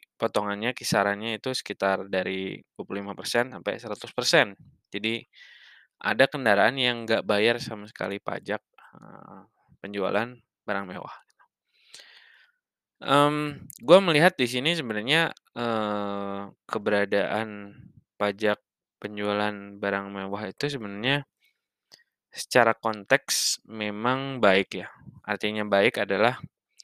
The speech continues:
eh, orang yang membeli barang mewah, termasuk kendaraan, tentunya harus membayarkan pajak lebih besar karena dia menggunakan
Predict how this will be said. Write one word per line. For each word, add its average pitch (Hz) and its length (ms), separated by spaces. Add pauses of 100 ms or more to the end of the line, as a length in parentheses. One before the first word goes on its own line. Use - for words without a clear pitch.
(580)
eh, 98 540 (100)
orang 123 400
yang 110 160
membeli 98 320
barang 98 320
mewah, 120 360 (280)
termasuk 98 480
kendaraan, 98 560
tentunya 104 560 (560)
harus 92 440
membayarkan 101 600
pajak 104 400 (560)
lebih 101 320
besar 123 280 (120)
karena 107 480 (520)
dia 104 160
menggunakan 113 1120